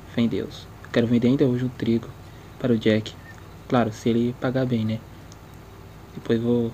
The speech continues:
fazer uma ligação pra ele. Vamos lá. A minha bunda já tá doendo de tanto ficar sentado nesse trator, mas graças a Deus a gente já tá terminando aqui o último campo.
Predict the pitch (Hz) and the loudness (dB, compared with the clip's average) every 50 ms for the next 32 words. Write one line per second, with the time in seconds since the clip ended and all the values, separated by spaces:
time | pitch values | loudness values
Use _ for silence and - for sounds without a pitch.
0 | - - - 123 110 110 113 117 117 127 117 - 120 110 - 143 139 127 117 104 | -6 -2 0 2 2 4 2 2 2 2 0 0 0 -2 -2 -2 -2 -2 -2 -2
1 | - 127 127 - - - - - - - - - - - - - - - - - | -4 -6 -10 -14 -16 -20 -20 -20 -20 -20 -20 -20 -20 -20 -20 -20 -20 -20 -20 -20
2 | - - - - - - - - - - - - - - - - - - - - | -20 -20 -20 -20 -20 -20 -20 -20 -20 -20 -20 -20 -20 -20 -20 -20 -20 -20 -20 -20
3 | - - - - 143 127 113 110 107 107 113 110 - - - - - - - - | -20 -18 -10 -4 -2 0 2 2 2 0 0 -2 -6 -12 -18 -20 -20 -20 -20 -20
4 | - - - - - - - - - - - - - - - - - - - - | -20 -20 -20 -20 -20 -20 -20 -20 -20 -20 -20 -20 -20 -20 -20 -20 -20 -20 -20 -20
5 | - - - - - - 180 135 127 131 131 127 120 123 135 139 131 123 135 123 | -18 -18 -16 -16 -10 0 4 6 6 8 6 6 6 6 6 6 6 4 2 0
6 | 113 - - 131 143 151 151 143 127 123 123 120 127 123 - - - 131 143 - | 0 2 2 2 4 4 6 6 6 6 6 6 4 2 0 0 0 -2 0 0
7 | - 151 135 - 143 139 139 139 117 - 127 123 120 123 123 - - - 127 113 | 0 0 2 2 0 0 2 0 0 2 2 2 4 2 0 0 -2 -2 0 0
8 | 113 - 107 101 104 104 107 113 - 110 104 104 110 - - 120 117 117 107 95 | 0 0 0 2 2 2 0 0 0 2 2 2 2 0 0 2 2 4 2 2
9 | 92 98 104 107 107 104 104 104 110 107 101 - 104 104 104 120 113 113 110 107 | 2 2 2 2 2 0 -2 -4 -4 -4 -4 -2 -2 -2 -2 -2 -2 0 0 2
10 | 107 107 107 107 - - - - 107 113 104 104 107 - 127 117 110 101 - - | 2 2 0 -2 -4 -4 -4 -2 0 0 0 0 0 2 2 4 4 2 0 -2
11 | - 98 110 110 110 | -2 -2 -2 -2 -2